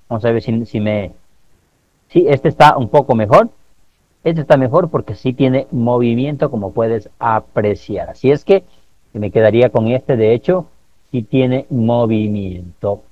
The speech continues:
Pero para que sea una inteligencia social, perdón, una inteligencia artificial gratis para crear videos de esta manera,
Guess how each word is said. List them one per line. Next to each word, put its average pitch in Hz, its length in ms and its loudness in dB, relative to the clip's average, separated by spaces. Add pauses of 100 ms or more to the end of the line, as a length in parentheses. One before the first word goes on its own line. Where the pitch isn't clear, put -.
(280)
Pero 120 200 0
para 131 160 6
que 143 120 -4
sea 208 200 10
una 202 120 8
inteligencia 143 520 0
social, 131 320 0 (340)
perdón, 131 320 6 (260)
una 170 120 2
inteligencia 143 560 4
artificial 123 720 4
gratis 120 460 2
para 107 220 0
crear 113 260 0
videos 113 400 0
de 107 100 0
esta 139 160 0
manera, 151 420 2